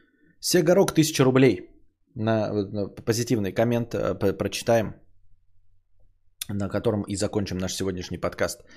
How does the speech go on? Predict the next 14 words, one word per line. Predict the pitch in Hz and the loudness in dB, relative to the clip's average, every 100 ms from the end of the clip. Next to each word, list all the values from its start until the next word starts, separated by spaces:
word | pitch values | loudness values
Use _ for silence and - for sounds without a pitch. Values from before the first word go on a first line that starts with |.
| - - | -20 -10
Сегорок, | - 196 175 202 - | 2 4 6 6 4
тысяча | 160 147 139 | 2 2 2
рублей. | 135 135 120 - - - _ | 4 4 2 0 -14 -20 _
"Я | 113 170 | 6 8
ушел | 175 160 202 202 180 | 8 8 6 4 6
и | 147 | 4
отписался | 143 143 135 160 147 135 | 4 2 6 8 8 4
пару | - 139 | 6 6
недель | 127 123 135 127 | 6 4 4 4
назад. | 120 113 117 - | 4 6 6 6
Прости, | 120 127 - 165 | 4 4 4 0
прощай, | 147 120 - 139 123 | 4 4 4 2 4
было | 104 110 | 4 2
круто". | - 95 - | 0 -6 -6